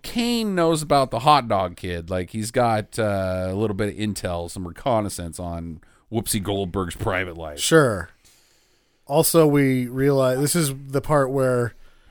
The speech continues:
Speaker 2: when he's writing it, he's like, "This is when I lock Theodore Rex into the hearts of all of the children
Speaker 1: Right.
Speaker 2: who watch the film," because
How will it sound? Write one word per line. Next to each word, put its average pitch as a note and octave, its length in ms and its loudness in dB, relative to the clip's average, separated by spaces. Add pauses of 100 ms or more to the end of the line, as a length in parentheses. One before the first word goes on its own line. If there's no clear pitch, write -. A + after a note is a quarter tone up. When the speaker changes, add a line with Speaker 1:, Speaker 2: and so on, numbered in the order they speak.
(540)
Speaker 2:
when C3 580 0
he's B2+ 220 -4
writing C3+ 320 6
it, C3+ 80 4
he's B2 180 2
like, B2 200 0
"This B2+ 220 0
is A#2+ 160 -2
when A#2 200 0
I A2+ 140 0
lock A2+ 420 -2 (180)
Theodore A2+ 460 -2
Rex A2 340 -2
into G#2+ 160 -6
the G2+ 120 -8
hearts B2 340 -2
of C#3 80 -8
all F3 240 8
of E3 160 4
the E3 40 0
children A#2+ 680 2
Speaker 1:
Right. D#2+ 340 -4
Speaker 2:
who G3 60 0
watch A3+ 320 6
the D3+ 140 0
film," C#3 340 4
because B2+ 640 0